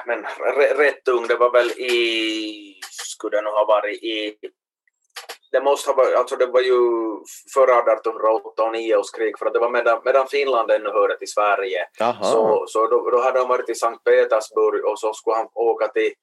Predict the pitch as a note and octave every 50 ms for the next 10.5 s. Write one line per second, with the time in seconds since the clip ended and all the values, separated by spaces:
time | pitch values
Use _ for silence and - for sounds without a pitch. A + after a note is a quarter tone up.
0 | _ _ _ _ _ _ _ - - B2 B2+ B2 A#2 A2 G#2+ G2 F#2+ F2 F#2 F#2
1 | - - _ _ - A2+ A2 G#2+ G2+ F#2 E2+ - _ _ _ _ _ - A2+ A2+
2 | G#2+ G#2 G#2+ G2 G#2+ G2+ G2+ G2 F#2+ F#2+ G2 F#2 F2 - _ _ - - A#2 A#2+
3 | A#2+ A#2+ A#2 A2 G#2 G#2 A2 G2+ - G#2 G#2 G#2 G2+ - - _ - G2 - -
4 | - A2+ G#2 - - G2 G2 G#2 G2 F#2+ - _ _ _ - - G#2 G#2+ G#2+ G2+
5 | G2 - - A2 G#2+ G#2 G#2 G2+ G2 F#2+ G#2 G#2 G2+ - - B2 C3 C3+ C3 B2
6 | A2+ G#2+ - - _ _ _ _ _ _ - - A#2+ B2 B2+ C3 C3 B2 A#2+ A#2
7 | A2+ G#2+ G#2+ G#2+ - A#2 B2 A#2+ A#2 A2+ G#2 G2 - - - _ G#2+ B2+ B2+ B2
8 | A#2 A2 - A#2 A#2 A2 G#2+ G#2 G2 G2 G2 F#2+ F#2 F#2+ F#2+ - - A2 G2+ -
9 | - - A2+ A2 G#2+ G2+ G2+ G2+ F#2+ F#2 - G2 F#2+ G2+ G#2 G#2 G2+ F#2+ F#2+ G2
10 | F#2 F2 - G#2 G2+ F#2+ F#2+ F2+ F2